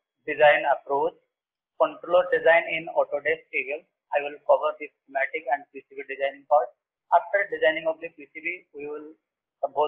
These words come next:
through the prototyping and testing part. And after making the P C B, the enclosure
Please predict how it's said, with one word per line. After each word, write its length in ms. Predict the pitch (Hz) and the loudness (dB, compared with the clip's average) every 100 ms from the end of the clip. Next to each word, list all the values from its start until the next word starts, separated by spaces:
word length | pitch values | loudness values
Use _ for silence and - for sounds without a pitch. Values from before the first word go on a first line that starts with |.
| - | 0
through 180 | 156 147 | -2 0
the 80 | 160 139 | -4 -2
prototyping 640 | 135 - 147 147 151 147 | -2 4 4 4 -2 -2
and 160 | 139 - | -4 -2
testing 400 | 135 - 143 139 | -6 -4 -8 4
part. 240 | 151 165 - _ _ _ _ _ _ - | 4 4 -4 _ _ _ _ _ _ 0
And 480 | 131 139 147 151 156 - _ - | 6 6 6 0 -12 -18 _ 0
after 240 | 160 196 | 2 2
making 400 | 190 175 185 175 | 2 2 0 -10
the 80 | 180 - | -12 -12
P 80 | 147 - | -14 -12
C 80 | |
B, 80 | 165 196 214 _ _ _ _ - | -6 -6 -6 _ _ _ _ -6
the 160 | 156 165 165 _ 160 | -4 -4 -8 _ -2
enclosure 480 | 156 165 180 180 | -2 2 2 4